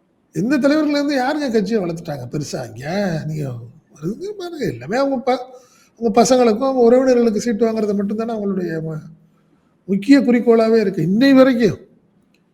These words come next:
கட்சியில. அப்படி பாத்தீங்கன்னா நீங்க all over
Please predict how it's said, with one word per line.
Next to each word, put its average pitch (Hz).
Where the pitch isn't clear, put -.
கட்சியில. 208
அப்படி 160
பாத்தீங்கன்னா 294
நீங்க 247
all 214
over 277